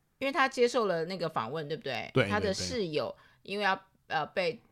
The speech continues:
Speaker 1: 确诊要隔离，他就无家可归。
Speaker 2: 对。
Speaker 1: 所以
Speaker 2: 他被就看到。
Speaker 1: 接受了访问，
Speaker 2: 嗯。
Speaker 1: 后来就看到了这个访问之后，就邀请这个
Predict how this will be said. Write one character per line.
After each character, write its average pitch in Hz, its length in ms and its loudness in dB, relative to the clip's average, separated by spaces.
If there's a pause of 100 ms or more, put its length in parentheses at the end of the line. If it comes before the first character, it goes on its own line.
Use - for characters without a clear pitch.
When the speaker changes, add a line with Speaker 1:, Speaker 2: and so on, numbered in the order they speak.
(280)
Speaker 1:
确 226 220 -2
诊 120 200 -4
要 160 160 0
隔 127 240 -6
离， 123 140 -8
他 175 240 -2
就 165 240 -4
无 139 120 -4
家 156 200 2
可 156 320 -8
归。 123 320 -4
Speaker 2:
对。 101 380 2
Speaker 1:
所 190 180 -2
以 180 320 0
Speaker 2:
他 123 140 2
被 117 220 4
就 120 220 4
看 107 80 4
到。 101 60 -2
Speaker 1:
接 123 60 4
受 107 80 4
了 92 300 4
访 135 260 -2
问， 175 180 -2
Speaker 2:
嗯。 - 60 -2
Speaker 1:
后 220 80 2
来 151 240 0 (380)
就 196 180 2
看 202 180 -4
到 175 140 2
了 143 100 2
这 165 120 -2
个 143 100 0
访 127 180 -2
问 151 120 -4
之 160 60 0
后， 156 60 2
就 165 120 -2
邀 170 240 4
请 131 320 -6 (440)
这 170 140 -6
个 127 500 -2